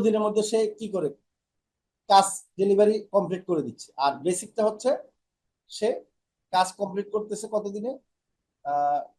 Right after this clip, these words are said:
complete setup only with, uh, minimum setup at a highly, আহ, setup current four day, মানে চার দিনে।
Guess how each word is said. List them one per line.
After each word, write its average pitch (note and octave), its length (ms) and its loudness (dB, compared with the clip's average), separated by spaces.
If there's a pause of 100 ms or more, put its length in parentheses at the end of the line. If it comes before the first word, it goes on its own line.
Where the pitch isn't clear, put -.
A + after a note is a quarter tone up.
(100)
complete D#3+ 380 -8
setup E3+ 360 -10
only E3 240 -8 (340)
with, F3 220 -10 (160)
uh, C#3+ 160 -10
minimum D3 360 -12
setup D3 260 -16 (100)
at C#3+ 80 -14 (140)
a - 80 -12
highly, C3+ 240 -12 (800)
আহ, C2 220 -18 (240)
setup - 320 -20
current D#3 260 -8 (280)
four A3+ 140 8 (120)
day, A#2 100 -4 (380)
মানে C#3 200 -10
চার F#3+ 140 8 (100)
দিনে। C3 180 -6